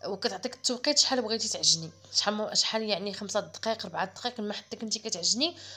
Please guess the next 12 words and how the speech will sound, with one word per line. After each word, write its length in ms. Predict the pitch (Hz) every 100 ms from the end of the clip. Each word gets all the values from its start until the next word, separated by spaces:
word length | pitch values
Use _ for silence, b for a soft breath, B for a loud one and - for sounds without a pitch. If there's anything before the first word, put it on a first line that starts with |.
| B
والارقام 500 | - - 254 - 247
تما 320 | 240 220 208 202
راهم 260 | 208 202
هذيك 200 | 202 202
الزرقاء 400 | 185 175 202 233
ما 100 | 220
غاديش 220 | 202 226
تبان 240 | - 190 208
لكم، 200 | 208 196
واخا 220 | 185 214
غنبينها 640 | 202 208 185 196 196 208
لكم، 340 | 214 233 359